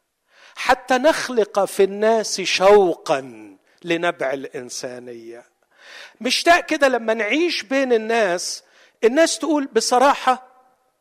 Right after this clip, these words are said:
أنا نفسي أبقى زيك".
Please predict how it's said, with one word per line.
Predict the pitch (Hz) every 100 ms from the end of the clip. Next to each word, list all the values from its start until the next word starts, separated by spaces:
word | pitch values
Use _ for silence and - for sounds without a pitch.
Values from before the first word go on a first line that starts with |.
| _ _ _ 208
أنا | 175 170
نفسي | 190 - - 143
أبقى | 156 - 143 139 - _ _ _ _ _ _ _
زيك". | 139 135 113 104